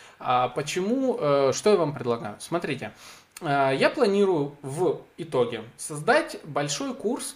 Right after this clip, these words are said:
по, э, личному бренду. Этот курс будет, а, продаваться полностью на автоворонке, то есть он будет без моего физического участия, возможно, разве что с проверкой домашних заданий. А,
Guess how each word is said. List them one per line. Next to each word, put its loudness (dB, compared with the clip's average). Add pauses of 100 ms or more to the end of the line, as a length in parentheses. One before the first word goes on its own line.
по, 2
э, 0
личному -4
бренду. -4
Этот 0
курс -8
будет, -4 (400)
а, 0
продаваться 2
полностью 0
на -4
автоворонке, 0
то -2
есть 0
он -2
будет -4
без 4
моего 0
физического -8
участия, -6
возможно, -4
разве -4
что -14
с -20
проверкой -2
домашних -8
заданий. -8 (480)
А, 2